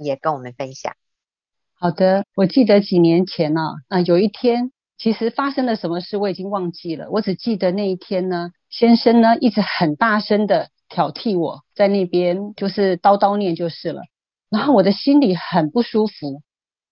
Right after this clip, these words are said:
Speaker 2: 后来呢，我就找个机会要出门买东西，我带着委屈不平的心情呢，就出了门。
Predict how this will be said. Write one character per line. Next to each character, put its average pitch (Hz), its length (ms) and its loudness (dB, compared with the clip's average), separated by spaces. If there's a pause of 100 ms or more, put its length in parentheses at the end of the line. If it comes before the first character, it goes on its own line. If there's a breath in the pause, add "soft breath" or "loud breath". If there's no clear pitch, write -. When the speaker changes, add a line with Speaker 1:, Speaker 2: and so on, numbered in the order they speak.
(100)
Speaker 2:
后 277 160 4
来 196 220 4
呢， 190 260 -2
我 175 160 -4
就 208 180 -2
找 165 220 -2
个 190 140 -6
机 240 200 -2
会 214 280 0
要 190 160 2
出 214 260 -6
门 175 140 -2
买 175 160 -6
东 185 200 -2
西， 202 380 -8 (320)
我 175 100 -6
带 214 240 2
着 180 140 -4
委 160 200 -4
屈 - 220 -8
不 277 140 -6
平 180 220 -4
的 175 100 -4
心 190 300 -8
情 156 260 -8
呢， 160 160 -6
就 180 140 -4
出 202 260 -2
了 190 140 4
门。 156 320 -4